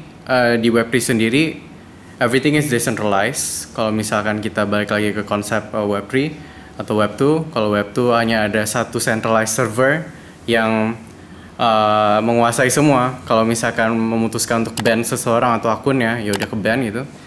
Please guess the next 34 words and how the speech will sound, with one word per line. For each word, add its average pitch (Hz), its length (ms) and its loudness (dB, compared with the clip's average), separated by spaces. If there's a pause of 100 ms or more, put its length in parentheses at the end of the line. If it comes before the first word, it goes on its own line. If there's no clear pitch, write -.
(280)
Di 120 80 0
web 110 180 2
three 127 240 2
ini 160 400 0
ya 113 160 2
decentralized, 117 720 0
jadi 110 160 -2
semua, 107 560 -2 (400)
eh, 110 140 -2
semua 110 260 2
orang 135 160 2
memiliki 120 320 0
haknya 110 320 -2
masing-masing 110 720 0
gitu. 104 300 -6 (480)
Dan 120 160 2
kripto 123 400 2
ini, 160 400 2
eh, 123 240 0
di 113 160 4
reward, 113 400 2 (240)
eh, 123 160 2
sebagai, 117 720 0
eh, 107 400 2 (640)
insentif 117 560 0
dari 110 320 2 (160)
each, - 480 -2 (160)
eh, 104 420 4 (1300)
kalau 110 160 2
di 107 160 2
blockchain 113 640 0
misalnya 113 400 0
kayak 113 180 0
Bitcoin, 120 540 2